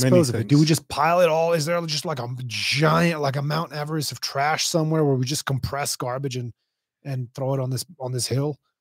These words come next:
Speaker 1: You're assuming I know everything.
Speaker 2: Uh, yeah, I mean, I thought you were smart. I thought you, I thought you
Speaker 1: I
Speaker 2: were well
Speaker 1: am.
Speaker 2: read. <laughs> Yeah,
Speaker 1: I
Speaker 2: no,
Speaker 1: am.
Speaker 2: I'm just saying. No, listen, man, part of this podcast is just, like,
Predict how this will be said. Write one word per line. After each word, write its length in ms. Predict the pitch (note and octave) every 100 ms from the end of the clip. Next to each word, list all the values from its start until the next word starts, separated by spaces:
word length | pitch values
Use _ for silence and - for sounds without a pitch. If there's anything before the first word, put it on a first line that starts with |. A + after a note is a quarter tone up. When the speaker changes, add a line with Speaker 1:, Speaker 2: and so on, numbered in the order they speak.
| _ _ -
Speaker 1:
You're 260 | A2+ G#2+
assuming 560 | G#2 - A2+ A2 A2 G#2
I 80 | G2
know 260 | G2 F#2+
everything. 680 | G2 F#2+ G#2 F#2+ F2 E2+ D#2+ _ -
Speaker 2:
Uh, 100 | B2+
yeah, 120 | D3 C3
I 40 |
mean, 140 | C3+ A#2+
I 40 |
thought 220 | B2+ C3+
you 60 | G#2
were 60 |
smart. 360 | G2 A#2+ G#2+ G#2 _ _ _
I 20 | -
thought 140 | B2
you, 80 | A#2+
I 40 |
thought 180 | A2+ A#2+
you 60 | G2+
Speaker 1:
I 80 | F#2
Speaker 2:
were 60 |
well 100 | G#2
Speaker 1:
am. 80 | G#2+
Speaker 2:
read. 260 | A2 G#2+ -
<laughs> 1200 | - - - C3 - C#3 D#3+ - - - - -
Yeah, 220 | E3+ E3+ D#3
Speaker 1:
I 40 |
Speaker 2:
no, 120 | D#3
Speaker 1:
am. 60 | F#3+
Speaker 2:
I'm 100 | A#3
just 160 | G3+ -
saying. 220 | C#3 D#3
No, 120 | F#3+
listen, 300 | F#3 F#3 D#3+
man, 200 | C3 B2
part 200 | D3 F3+
of 60 | E3+
this 120 | -
podcast 600 | D3+ D3+ - C3+ A#2 -
is 320 | B2+ A2 - _ _ _ -
just, 260 | C3+ -
like, 300 | C#3 B2 A2+